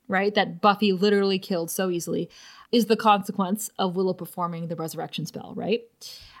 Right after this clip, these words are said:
Uh, and now that it's dead, it's all over. But this is a red herring, right? Because I think, as we will see with the remaining two scenes, two or three scenes left,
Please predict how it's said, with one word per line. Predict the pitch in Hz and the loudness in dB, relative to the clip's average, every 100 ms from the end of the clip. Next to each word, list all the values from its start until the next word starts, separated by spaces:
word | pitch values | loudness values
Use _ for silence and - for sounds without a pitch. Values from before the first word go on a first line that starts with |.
| - | 0
Uh, | 185 196 180 | 4 4 6
and | 202 | 8
now | 214 214 | 8 8
that | 208 | 6
it's | 190 190 - | 2 0 -2
dead, | 151 170 214 - - | -2 -4 -6 -10 -2
it's | 196 190 | 0 4
all | 185 233 | 4 2
over. | 302 185 190 - _ _ - | 2 -2 -6 -14 _ _ -2
But | 190 240 196 - - - _ _ - | 4 6 4 -2 -12 -14 _ _ -4
this | 240 | 0
is | 311 | 4
a | 403 | 6
red | 349 | 6
herring, | 320 302 233 180 160 - | 4 2 2 0 -8 -4
right? | 190 208 | 0 0
Because | 202 240 247 220 | -2 0 2 2
I | - 220 | 2 0
think, | 220 349 320 202 196 - - - _ _ - | 0 2 2 2 -6 -14 -20 -20 _ _ 0
as | 202 208 190 | 2 2 2
we | 214 | 0
will | 190 190 | 0 -2
see | - 233 208 190 175 | 0 0 2 2 0
with | 185 180 | -2 -2
the | 175 | -2
remaining | 170 180 180 185 185 175 - | 0 0 0 0 0 -2 -6
two | - 190 165 | -6 -4 -4
scenes, | 160 - 170 165 185 - | -4 -6 -4 -4 -4 -4
two | - 196 | 0 0
or | |
three | 170 170 | 0 -6
scenes | 165 170 170 - | -4 -4 -4 -4
left, | 170 202 - | 0 2 0